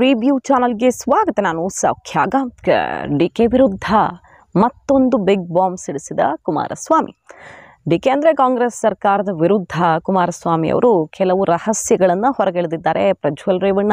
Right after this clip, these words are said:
ರೇವಣ್ಣ ಕೇಸ್‌ಗೆ ಸಂಬಂಧಪಟ್ಟಂತೆ ಸುದ್ದಿಗೋಷ್ಠಿ ನಡೆಸಿ ಆಕ್ರೋಶ ಹೊರಹಾಕಿರುವಂತಹ ಕುಮಾರಸ್ವಾಮಿ ಅವರು ಹೇಳ್ತಿರೋದು ಏನು?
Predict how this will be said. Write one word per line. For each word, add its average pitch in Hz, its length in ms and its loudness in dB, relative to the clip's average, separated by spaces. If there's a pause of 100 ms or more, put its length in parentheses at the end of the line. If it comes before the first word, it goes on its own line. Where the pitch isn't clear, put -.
ರೇವಣ್ಣ 196 340 2
ಕೇಸ್‌ಗೆ 190 420 0
ಸಂಬಂಧಪಟ್ಟಂತೆ 190 920 0
ಸುದ್ದಿಗೋಷ್ಠಿ 190 600 0
ನಡೆಸಿ 185 400 0 (560)
ಆಕ್ರೋಶ 214 540 0
ಹೊರಹಾಕಿರುವಂತಹ 175 840 -2
ಕುಮಾರಸ್ವಾಮಿ 190 840 0
ಅವರು 180 160 2
ಹೇಳ್ತಿರೋದು 175 640 2
ಏನು? 175 400 2